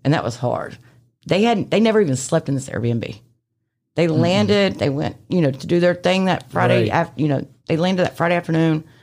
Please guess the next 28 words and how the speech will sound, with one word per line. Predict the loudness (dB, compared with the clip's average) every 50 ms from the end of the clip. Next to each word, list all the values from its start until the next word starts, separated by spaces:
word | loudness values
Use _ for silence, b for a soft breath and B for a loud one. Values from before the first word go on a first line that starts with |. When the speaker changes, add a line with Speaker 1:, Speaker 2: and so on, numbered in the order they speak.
| b b
Speaker 1:
went | b -2 0 0
and | 0 0
did |
their | 0 0 0
thing. | 0 0 0 2 0 0 -2 -4 -6 b b b b b b b b b b b _ -2
And, | 0 2 2 2 2
uh, | 2 2 2 0 -2 -2 -6 _ _ _ _ _ _ _ _ _ _ b b b b b b b b
long | 0 0 0 0 0
story | -2 -4 -4
short, | -2 0 0 0 0 -2 -2
uh, | 0 0 0 0 -2 -4
we | -2 0 2
went | 2 2 0
and | 0
got | -2 0 2
his | 2 0 0
stuff. | 2 2 2 2 2 0 -2
But | -6 -6 -6 -10 _ _
the | -16 -16
first, | -8 -2 2 2 2 2 0 -4 -10 -12 -10 -4
so | -2 0
I | 2
didn't | 2 2 0
get | 0 -2
to | -4
see | -2 0 0
him | 0 0 0
Sunday. | 0 0 2 2 2 2 0 -4 -8 -12 -16